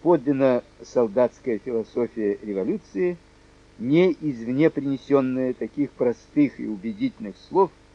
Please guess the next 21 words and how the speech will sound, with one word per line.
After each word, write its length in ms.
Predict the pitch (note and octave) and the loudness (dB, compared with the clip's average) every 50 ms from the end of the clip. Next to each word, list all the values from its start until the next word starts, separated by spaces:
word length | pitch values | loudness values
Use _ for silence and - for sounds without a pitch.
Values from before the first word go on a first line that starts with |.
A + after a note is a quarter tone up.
| _ _ _ _ _ _ _ | _ _ _ _ _ _ _
ни 120 | G#2+ A#2 C3+ | -2 2 2
один 320 | C3+ B2+ A#2 E3 G3+ F#3+ | 2 4 2 0 0 0
агитатор 680 | F3 D3 B2+ B2 - A#2 C3+ D3 D3+ - A#2+ G#2 G2 - _ - | 0 -2 -4 -4 0 2 2 2 2 -2 -8 -12 -12 -12 _ -10
не 220 | G#2 G#2+ A#2+ B2+ | -6 -4 -4 -4
выдумает. 640 | A2+ F2+ A2 A#2+ G2+ G2 G#2+ F#2+ F2+ E2+ D#2 D2+ - _ _ _ _ _ _ _ _ _ _ _ _ _ _ _ _ _ _ _ _ _ _ _ _ _ _ _ _ _ _ _ _ _ _ _ _ _ | -4 -4 -4 -4 -4 -4 -6 -6 -6 -8 -10 -12 -14 _ _ _ _ _ _ _ _ _ _ _ _ _ _ _ _ _ _ _ _ _ _ _ _ _ _ _ _ _ _ _ _ _ _ _ _ _
Страница 600 | - - - - D3 D#3 E3 A3 A#3+ - - F#3 D#3 | -20 -14 -6 -2 0 0 0 0 -4 -4 -6 -6 -4
двести 340 | A2+ C#3 F#3 F#3+ - - D#3 | -2 0 -2 -2 -2 -6 -8
шестьдесят 440 | - - C3 G#2+ - - C3+ C3 - | -6 -6 -8 -6 -4 -4 -4 -4 -4
третья. 400 | - A2 G2 E2 - - G#2 F2+ - - _ _ _ _ _ _ _ _ - _ _ _ _ _ _ _ _ _ _ _ - | -6 -6 -6 -8 -8 -12 -18 -18 -18 -20 _ _ _ _ _ _ _ _ -20 _ _ _ _ _ _ _ _ _ _ _ 4
Либералы 640 | B2 D3 E3 D#3 E3 F#3 F#3 G#3+ B3+ B3 A3+ A3+ G3+ | 8 8 8 10 10 10 10 10 8 6 6 6 6
и 60 | E3 | 4
полулиберальные 1040 | - - D3 D3 D3+ D3 D3+ C#3 C3+ C3 A#2 C3 C3 B2+ C#3 C3 B2 A#2+ A#2 A2+ A2 | 4 6 6 8 8 8 6 4 4 4 4 6 8 8 8 8 6 4 2 2 0
социалисты 720 | G2 - A2 G2+ - - A#2 A2+ D#3 A3+ A3 - - - F#3 | 0 -2 -4 -6 -2 -2 0 0 0 -2 -4 -4 -6 -6 -4
пытались 520 | - D3+ - - F3+ G#3 G3+ F#3 D#3+ A#2 | -4 -4 0 4 4 4 4 4 2 0
задним 480 | G2+ G2 D#3 G3+ A3+ F#3 F3+ G3 G3 E3+ | 2 4 6 6 6 4 2 -2 -4 -4
числом 580 | - - C#3+ - - - A2+ D3 F#3 G#3 G3+ | -4 -6 -8 -8 -4 2 4 4 4 4 2
представить 720 | - E3 C3+ A#2 - - - - D#3+ F3 F3 D#3+ D#3+ D3 D#3 | 0 -4 -6 -6 -6 -12 -2 2 2 4 4 2 0 -2 -2
революцию 640 | C3+ B2+ A#2+ A#2+ B2 F#3 A3 - - - F#3 E3 | 0 2 2 2 2 2 0 -4 -2 -2 -2 0
как 180 | - - C#3+ - | 2 0 0 0
патриотическое 1200 | - _ - D3+ C#3+ - C#3+ C3+ B2+ A2+ - - G3 G#3 - - F#3 D#3+ - - - D#3 D#3 D3 | -2 _ 2 2 4 6 6 6 6 6 4 0 -4 -4 -2 -2 -4 -4 -4 -4 -2 -2 0 0
восстание. 560 | B2+ C3+ - - - - A2 G2 D#2+ D2+ D2 | 0 -2 -4 -6 -8 -6 -4 -4 -4 -6 -10